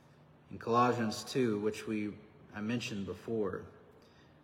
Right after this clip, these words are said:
Paul tells us, he says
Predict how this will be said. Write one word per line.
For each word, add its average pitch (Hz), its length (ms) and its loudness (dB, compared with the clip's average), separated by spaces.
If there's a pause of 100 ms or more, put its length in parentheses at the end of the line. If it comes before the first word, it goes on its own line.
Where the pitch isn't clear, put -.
(280)
Paul 120 200 2
tells 135 380 2
us, - 440 -6 (880)
he 110 100 -4
says 113 720 0